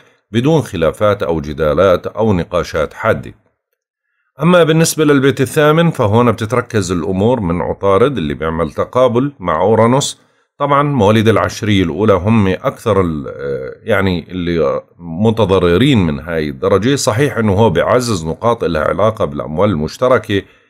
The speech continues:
وممكن يجيب لك مكاسب وأرباح من، من شراكة ما أو تطور عمل ما أو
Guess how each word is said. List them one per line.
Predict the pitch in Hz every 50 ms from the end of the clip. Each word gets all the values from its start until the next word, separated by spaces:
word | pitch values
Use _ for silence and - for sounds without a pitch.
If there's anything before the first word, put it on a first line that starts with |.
| _ _ _ -
وممكن | 101 107 123 139 147 131 - 135 120 107
يجيب | 95 80 98 104 92
لك | 87 78 - -
مكاسب | 80 78 - - 131 131 120 - - 107 82
وأرباح | 73 71 67 71 71 71 71 85 123 127 131 123 - - -
من، | 90 82 85 85 85 82 73 64 57 50 - 73
من | 90 95 87
شراكة | - - 104 82 98 123 127 107 - - 82 73
ما | 64 67 85 104 110 123 131
أو | - - 98 107 110 90
تطور | - - - 85 - 113 117 113 87 76 76 -
عمل | - 64 85 104 104 90 85 78 65 58
ما | 62 67 73 87 104 110 117 113 - - -
أو | - 131 151 151 135